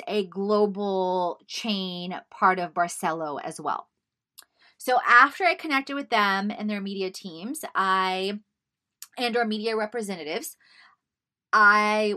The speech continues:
went to Josh Gates' Adventure Awaits.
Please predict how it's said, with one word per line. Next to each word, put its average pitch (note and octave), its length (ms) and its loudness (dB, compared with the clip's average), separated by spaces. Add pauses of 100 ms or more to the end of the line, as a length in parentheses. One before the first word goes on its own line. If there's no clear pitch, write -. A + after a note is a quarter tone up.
went A#3+ 320 -6
to D4+ 240 -6
Josh G3 460 2
Gates' G#3 560 -2
Adventure A#3+ 580 -2
Awaits. D#3 520 -10